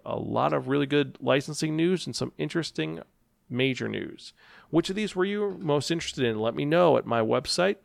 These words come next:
w w w dot spirekin dot com, or you can email me personally at zan at spirekin dot com. What are your thoughts about the new releases, the licenses, and, well, the fact that Tomino is gonna be quitting?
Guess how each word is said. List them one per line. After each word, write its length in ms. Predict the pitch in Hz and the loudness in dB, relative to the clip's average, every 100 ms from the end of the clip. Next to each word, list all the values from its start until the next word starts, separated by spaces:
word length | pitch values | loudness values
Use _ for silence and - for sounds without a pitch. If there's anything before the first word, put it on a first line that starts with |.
| - | -10
w 220 | - 117 113 | 0 2 6
w 160 | 110 | 6
w 140 | 113 110 | 6 6
dot 180 | 107 | 4
spirekin 320 | 110 120 113 113 | 4 4 4 2
dot 140 | 110 | -2
com, 280 | 127 175 190 | 0 0 2
or 160 | 139 | 2
you 80 | 139 | 2
can 140 | 123 127 | 2 0
email 240 | 131 127 | 2 2
me 120 | 120 | 0
personally 460 | 117 160 175 175 151 | 0 -2 -2 -2 0
at 160 | 123 | 0
zan 280 | 117 117 131 | 0 0 2
at 80 | 147 | 0
spirekin 400 | - 143 143 143 | 4 6 6 4
dot 160 | 139 - | 0 2
com. 380 | 170 170 - - - - - - | 0 2 0 -8 -20 -20 -20 -2
What 200 | - 143 | 4 8
are 20 | |
your 100 | 160 | 6
thoughts 280 | 160 170 151 | 6 4 4
about 300 | - 151 - | 4 2 2
the 60 | 147 | -4
new 140 | 147 | -4
releases, 540 | 143 135 147 - 208 | -2 -2 -2 -2 -4
the 100 | 165 | -4
licenses, 680 | 131 131 143 160 151 175 135 - | -2 0 0 -4 -4 -2 -4 -8
and, 400 | 165 202 262 - _ | -8 -6 -8 -16 _
well, 320 | 147 202 285 - - - - - _ | 0 0 0 -8 -20 -20 -20 -20 _
the 80 | 147 | -6
fact 240 | - 160 160 | 2 2 2
that 100 | - | -2
Tomino 600 | 143 143 156 175 143 131 | 0 2 2 4 4 4
is 160 | 117 | 2
gonna 300 | 110 120 127 | 0 0 0
be 380 | 120 131 123 123 | -4 -2 0 -2
quitting? 500 | - - 185 151 95 | -2 0 2 2 -2